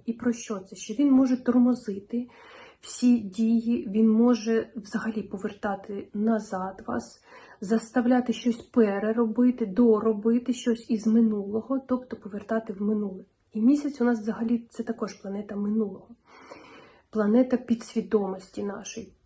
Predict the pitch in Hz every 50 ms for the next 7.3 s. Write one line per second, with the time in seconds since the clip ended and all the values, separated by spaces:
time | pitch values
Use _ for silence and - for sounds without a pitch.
0 | _ _ _ _ _ - 208 202 202 208 226 247 240 240 - 226 208 208 - -
1 | 233 226 - - - - 214 208 202 220 233 226 214 202 208 208 202 202 - -
2 | 208 196 185 185 - - - - 220 220 214 - - 220 196 185 240 247 254 226
3 | 240 226 - - - 214 - - 196 190 196 - - - - - - - 226 202
4 | 185 - - _ _ _ _ _ _ _ _ _ _ _ _ _ _ _ _ _
5 | - - _ - 220 214 214 240 247 240 - 254 254 233 202 - 196 185 - 208
6 | 202 208 196 220 202 - - - - 190 196 190 196 196 - - 208 190 185 185
7 | 202 208 - - - 277